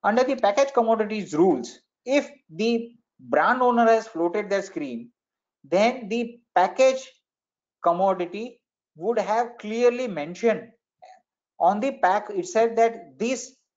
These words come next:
there is a scheme whereby the customer is entitled to one free,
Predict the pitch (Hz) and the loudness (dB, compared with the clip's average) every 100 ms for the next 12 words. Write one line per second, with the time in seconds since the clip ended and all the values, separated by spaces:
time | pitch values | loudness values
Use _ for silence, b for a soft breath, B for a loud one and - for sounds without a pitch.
0 | _ - 170 180 185 180 240 269 247 - | _ -2 0 2 0 -2 -4 -4 -4 -8
1 | - 151 175 175 196 240 240 156 196 196 | -4 2 4 4 4 2 -2 -10 -10 -8
2 | - 170 - 247 226 220 220 208 185 160 | -2 -4 -2 -2 0 0 -2 -8 -8 -8
3 | 170 196 185 180 190 147 156 160 - 147 | -2 -2 -2 -4 -4 -2 -2 -4 -12 -12